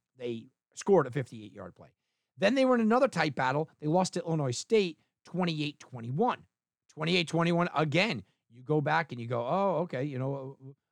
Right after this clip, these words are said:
let me see." Oh, big plays. Oh, they allowed some, some big plays. But overall, their defense played really well. Uh, you go into this game and you go,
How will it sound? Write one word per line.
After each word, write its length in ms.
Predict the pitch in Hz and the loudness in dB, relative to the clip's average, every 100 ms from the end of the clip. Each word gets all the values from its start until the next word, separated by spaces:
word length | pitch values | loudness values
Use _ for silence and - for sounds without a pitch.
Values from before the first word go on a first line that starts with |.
| _ | _
let 160 | 135 160 | -10 -6
me 100 | 175 | -4
see." 420 | 151 170 160 147 - 131 - | -2 -2 -2 -2 -8 -20 -6
Oh, 160 | 156 | -4
big 260 | 117 151 165 | -4 -6 -8
plays. 400 | - 214 - - _ | -8 -12 -12 -20 _
Oh, 100 | 139 | -6
they 100 | 143 | -4
allowed 340 | 139 147 160 147 | -2 -2 -4 -4
some, 240 | 160 139 | -8 -8
some 180 | 131 151 | -12 -12
big 200 | 131 131 | -12 -14
plays. 200 | 180 147 - | -14 -18 -18
But 120 | 135 _ | -20 _
overall, 360 | 208 233 156 | -20 -10 -8
their 120 | 147 | -6
defense 360 | 151 127 117 143 | -8 -12 -18 -18
played 180 | - 156 123 | -16 -18 -20
really 320 | 92 82 110 _ | _ _ _ _
well. 300 | 165 190 - _ _ _ _ _ _ | -6 -4 -6 _ _ _ _ _ _
Uh, 220 | 107 110 120 135 | -12 -12 -14 -16
you 440 | 135 139 143 135 143 _ _ _ _ _ _ - | -14 -6 -2 -4 -6 _ _ _ _ _ _ -10
go 220 | 123 190 208 | -2 0 0
into 280 | 196 170 | -2 -2
this 200 | 151 147 | -2 -2
game 300 | 123 147 147 | -4 -4 -4
and 100 | 127 | -4
you 60 | 113 | -8
go, 300 | 104 104 | -8 -8